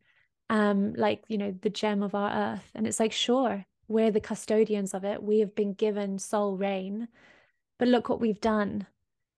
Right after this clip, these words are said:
Because there, because without a guardian, can humans be trusted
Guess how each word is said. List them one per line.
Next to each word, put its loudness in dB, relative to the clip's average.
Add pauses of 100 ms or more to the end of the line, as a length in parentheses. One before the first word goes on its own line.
(240)
Because 2
there, 4
because 0
without 2
a 0
guardian, -2
can -4
humans -2
be -4
trusted -6